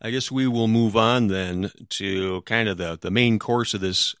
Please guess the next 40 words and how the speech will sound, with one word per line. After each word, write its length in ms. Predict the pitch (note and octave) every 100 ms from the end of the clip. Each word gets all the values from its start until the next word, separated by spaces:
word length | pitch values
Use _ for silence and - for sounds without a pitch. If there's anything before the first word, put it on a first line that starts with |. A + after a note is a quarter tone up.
| G#2
episode. 520 | G2 F#2+ F#2+ F#2 G#2
We're 220 | F#2+ F#2
going 220 | F#2 F#2+
to 80 | F2
talk 340 | - F#2+ F#2+
Black 340 | F#2+ F#2+ G2 G#2+
Widow. 380 | G2+ F2+ G2+ - _
Like 140 | F2 F#2+
we 80 |
said, 400 | F#2 F#2+ F#2 F2
uh, 80 | F#2
if 160 | E2 -
you 80 | E2+
factor 520 | G#2 G2+ G2+ G2 F#2+
in 320 | F#2+ F#2 E2+ - _ _ _
orders 460 | - A2 G#2+ G#2+ G2
on 140 | F#2+
Disney 300 | G#2 G#2 F#2+
Plus, 580 | - A#2+ G2 F2 - -
it's 520 | - F2 E2+ - - - _ _ _ -
grossed 220 | G2 -
two 100 | A2+
hundred 220 | A2 G#2+
eighteen 260 | A2 B2+ A2
million. 380 | G2 F2+ F2+ - _ _ _
The 100 | -
best 300 | G2+ D3+ -
way 360 | F3 D#3 C#3+ B2+ A#2
I 140 | A#2
could 160 | C3+ B2+
describe 540 | B2 - A2+ A#2 A#2
this 380 | A2 A2 - - -
is 540 | G2 F#2 F2+ F2+ - -
I 100 | G2
think 160 | G#2+
it 20 | G2+
was 100 | F2+
a 20 |
good 260 | G2+ A2
movie. 460 | F2+ G2+ B2 D#3 E3